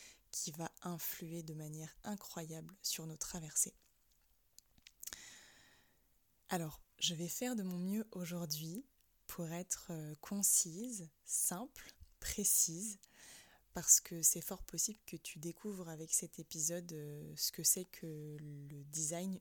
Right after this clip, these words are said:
humain, aussi appelé human design, selon si tu le prononces à la française ou à l'anglaise, américaine, comme tu veux. Euh, mais comme je suis vraiment à fond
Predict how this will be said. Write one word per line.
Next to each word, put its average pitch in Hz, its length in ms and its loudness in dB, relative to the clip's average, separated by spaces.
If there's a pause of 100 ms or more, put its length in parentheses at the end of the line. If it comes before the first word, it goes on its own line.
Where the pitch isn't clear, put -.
(120)
humain, 160 360 -6 (240)
aussi - 280 2
appelé 156 460 -8
human 156 260 -6
design, 156 400 -2
selon 160 300 -2
si 151 80 -12
tu - 120 -6
le 156 80 -6
prononces 175 520 4
à 170 40 -6
la 160 120 -6
française 180 760 -2 (300)
ou 170 140 -6
à 165 60 0
l'anglaise, 160 640 -6 (680)
américaine, 156 600 -6
comme 160 180 -10
tu 156 180 -4
veux. 156 180 -8 (800)
Euh, 180 480 -2 (1500)
mais 180 260 4 (140)
comme 214 260 4
je 185 120 -2
suis - 280 2
vraiment 170 400 -2
à 175 100 -6
fond 190 460 -4